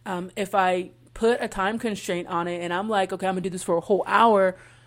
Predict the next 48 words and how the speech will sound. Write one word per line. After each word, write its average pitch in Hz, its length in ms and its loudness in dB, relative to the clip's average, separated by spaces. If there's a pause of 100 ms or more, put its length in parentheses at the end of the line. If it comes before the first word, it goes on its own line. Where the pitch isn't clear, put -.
(720)
sometimes 302 540 0
that's 269 200 0
just - 220 -8
too 247 260 -6
much 214 320 0
for 175 180 -6
me, 151 380 -10
right? 214 360 0
And 202 140 -4
then 202 200 -2
if 208 180 -2
I 190 200 4
continue 226 640 -2
to 220 140 -8
do 208 320 -4
that, 165 500 4 (400)
then 185 340 2
I'll 196 180 0
eventually 196 480 -2
give 175 220 -2
up. 165 180 -2
It's 208 160 -4
kinda 240 340 -4
like, 196 440 2 (540)
you 214 140 -6
know, 175 480 -4 (400)
you 208 180 -4
love 208 260 4
to 220 80 -12
eat 202 280 -12
food 202 200 -4
and 190 120 -6
you're 196 100 -8
gaining 196 360 -4
weight 202 200 2
and 180 100 -6
you 185 80 -2
wanna 196 220 0
lose 190 260 0
weight 214 220 6
and 190 100 0
you're 202 120 0
just 202 200 -6
like, 190 240 -4
"I'm 214 80 -6
gonna 220 100 -2
go 202 160 0
hardcore 202 680 8